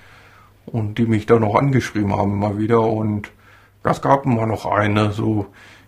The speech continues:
die so ist wie diese amerikanische Puppe. So gibt's auch aus China schon eine, eine, die nennt sich, ja gut, darf ich jetzt nicht sagen den Namen, aber die sind auch sehr, mm, lebensecht aussehen.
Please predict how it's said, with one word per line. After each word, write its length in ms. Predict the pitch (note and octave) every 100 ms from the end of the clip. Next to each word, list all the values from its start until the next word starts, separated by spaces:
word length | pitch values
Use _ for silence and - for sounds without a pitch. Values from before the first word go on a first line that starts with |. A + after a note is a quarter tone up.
| - -
die 80 | A2+
so 240 | A2 G#2+
ist 340 | G#2+ A#2 -
wie 220 | A#2 A2+ G#2+
diese 260 | - A2+
amerikanische 720 | A#2 A#2 A#2 A2 A#2+ C3+ C3
Puppe. 320 | C3 A#2+ - G#2+
So 160 | A2+
gibt's 260 | A2+ - -
auch 160 | A2+
aus 180 | - A2+
China 420 | - C#3 B2 A2
schon 280 | - G#2 G#2+
eine, 360 | - G#2+ A2 A2+
eine, 220 | A2+ G#2
die 100 | G#2
nennt 260 | A#2+ A2+ -
sich, 240 | A2+ - - - - - - - - _ - C4 A3+
ja 240 | - A#2+ A2
gut, 240 | G#2 F#2+
darf 140 | F#2+
ich 80 | G2+
jetzt 100 | -
nicht 140 | G2+ -
sagen 220 | G#2 G2+
den 80 | F#2
Namen, 200 | G#2+ A2+
aber 280 | A#2 A2 - - - - -
die 80 | A#2
sind 240 | A#2 A2+
auch 200 | B2 A#2+
sehr, 480 | - A#2+ A2+ A2 G#2+
mm, 400 | G#2+ - A2+ G#2+
lebensecht 640 | A2 A#2 A#2 - G#2+ -
aussehen. 580 | - G2 - F#2 E2 -